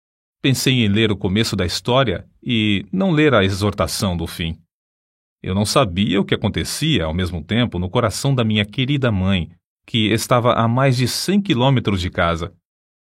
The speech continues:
Ela levantara-se da mesa anelando a salvação de seu filho. Estando longe da família e livre da lida doméstica, entrou no seu quarto resolvida a não sair antes de receber a resposta às suas orações.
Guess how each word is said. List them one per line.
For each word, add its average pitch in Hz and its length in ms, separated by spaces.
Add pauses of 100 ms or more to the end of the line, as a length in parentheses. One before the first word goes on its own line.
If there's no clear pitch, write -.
(120)
Ela 190 160
levantara-se 127 840
da 113 160
mesa 104 400
anelando 101 640 (100)
a 107 120
salvação 101 680
de 160 120
seu - 160
filho. - 420 (640)
Estando 110 320
longe 101 400
da 90 120
família 92 580 (180)
e 117 100
livre 143 280
da 117 180
lida 147 240
doméstica, 107 640 (380)
entrou 156 260
no 156 80
seu 139 200
quarto 139 480
resolvida 139 720
a 143 60
não 165 140
sair 160 380
antes 190 340
de 151 80
receber 127 400
a 127 60
resposta 120 640
às 113 100
suas 120 260
orações. 117 600